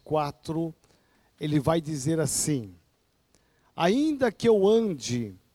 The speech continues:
pelo vale da sombra da morte, não temerei mal nenhum, porque tu estás comigo.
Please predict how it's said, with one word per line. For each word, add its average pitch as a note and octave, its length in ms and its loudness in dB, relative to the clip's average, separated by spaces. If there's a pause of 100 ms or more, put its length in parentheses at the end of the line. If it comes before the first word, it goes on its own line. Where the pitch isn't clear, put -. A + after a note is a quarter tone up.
(560)
pelo G3 260 6
vale G3 360 2
da E3+ 180 0
sombra G3+ 520 0
da E3 160 0
morte, C3+ 800 -2 (920)
não A#3+ 580 -2
temerei A3 720 0
mal G3+ 420 -2
nenhum, F3+ 720 -2 (540)
porque E3 500 2 (220)
tu A#3+ 320 2
estás F3 600 -6
comigo. C#3+ 1000 -2